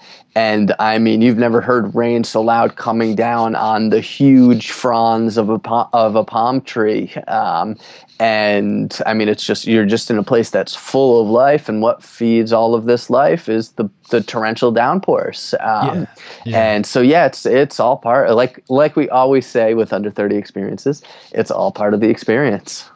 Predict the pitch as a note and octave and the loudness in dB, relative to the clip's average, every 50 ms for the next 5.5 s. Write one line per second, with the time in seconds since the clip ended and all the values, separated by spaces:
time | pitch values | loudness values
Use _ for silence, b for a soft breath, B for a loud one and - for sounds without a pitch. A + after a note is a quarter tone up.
0 | _ - G#2 G#2 G#2+ G#2 G2+ F#2+ - - A2 A2 G#2+ G2+ A2 G2 A#2 A#2+ A2 A#2 | _ -14 -10 -8 -6 -6 -6 -6 -8 -6 -4 -4 -2 -2 0 0 0 2 2 0
1 | A#2 G#2+ G#2 G#2 - - - A2 G#2 - G2+ G2+ B2+ C3+ C3+ A#2+ G#2 - _ - | 0 -2 -2 -6 -8 -8 -8 -8 -8 -8 -8 -6 -4 -2 -2 -2 -4 -8 _ -8
2 | B2+ C3 C#3 C#3+ C#3+ C#3 C#3+ C#3 C3 A#2+ B2+ B2 B2 A#2 C3 C3 C3+ B2+ B2 A2+ | -6 -6 -4 -4 -6 -6 -8 -8 -8 -10 -10 -12 -12 -10 -8 -8 -6 -6 -6 -6
3 | A#2+ A2 B2 A#2+ - - - B2 A2 G2 F#2 - - - - - - G#2 G2+ F#2+ | -6 -6 -6 -8 -8 -8 -8 -6 -6 -6 -6 -10 -12 -12 -12 -12 -12 -12 -12 -14
4 | - - _ - B2 C#3 D3 B2+ A2+ A2 A2+ A#2 B2 C3+ C#3 C3 A#2 F#2+ - _ | -16 -18 _ -10 -6 -6 -6 -4 -4 -4 -2 0 2 2 2 2 0 -2 -6 _
5 | b b b b b b b _ - C3+ | b b b b b b b _ -4 -4